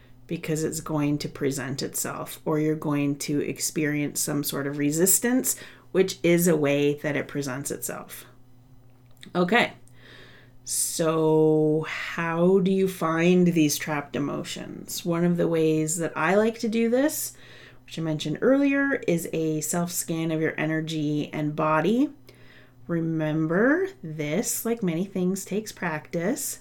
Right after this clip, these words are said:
but here's the basics of how you're gonna do this. First, you're gonna find a nice, calm space, nice, quiet place where you can sit or lie down comfortably.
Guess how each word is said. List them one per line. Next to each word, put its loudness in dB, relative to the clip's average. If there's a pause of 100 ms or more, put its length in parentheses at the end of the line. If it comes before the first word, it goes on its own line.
but -6
here's 0
the 2
basics 2
of -4
how -2
you're 0
gonna -2
do -4
this. -10 (580)
First, 0 (160)
you're -2
gonna -2
find -4
a -2
nice, -4 (100)
calm -2
space, -2 (520)
nice, 0
quiet 0
place -2
where 2
you 2
can 2
sit -2
or 2
lie 0
down 0
comfortably. -4